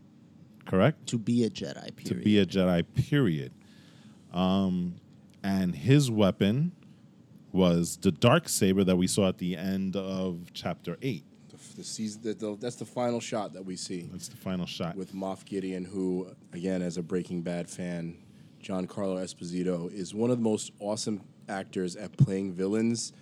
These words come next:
Speaker 3: like, in media today,
Speaker 1: Mm-hmm.
Speaker 3: I think. And you would, like I said, you would have to see Breaking Bad, but, which you will eventually, because
Speaker 1: Yes, I
Speaker 3: I,
Speaker 1: will.
Speaker 3: I will not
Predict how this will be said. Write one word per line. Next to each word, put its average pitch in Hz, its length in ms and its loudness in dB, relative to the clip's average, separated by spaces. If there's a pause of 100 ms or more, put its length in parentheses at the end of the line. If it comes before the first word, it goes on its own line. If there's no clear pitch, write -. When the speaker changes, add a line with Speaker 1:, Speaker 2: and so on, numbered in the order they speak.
(240)
Speaker 3:
like, 95 240 -4 (960)
in 139 320 6
media 131 360 6
today, 101 540 -4 (160)
Speaker 1:
Mm-hmm. 123 240 -2
Speaker 3:
I 185 100 -4
think. 82 300 -10 (400)
And 107 120 0
you 117 80 4
would, 107 160 -2
like 107 140 -2
I 101 60 -6
said, 95 180 -6
you 98 60 -4
would 110 80 2
have 113 80 0
to 110 80 -6
see 113 100 -6
Breaking 98 380 -4
Bad, 87 260 -6 (140)
but, 85 180 -8 (300)
which 110 240 -2
you 160 100 2
will 156 180 8
eventually, 151 500 2
because 110 400 0
Speaker 1:
Yes, - 100 -8
I 113 100 2
Speaker 3:
I, 110 40 2
Speaker 1:
will. 80 140 -2
Speaker 3:
I 113 120 4
will 117 200 2
not 120 380 2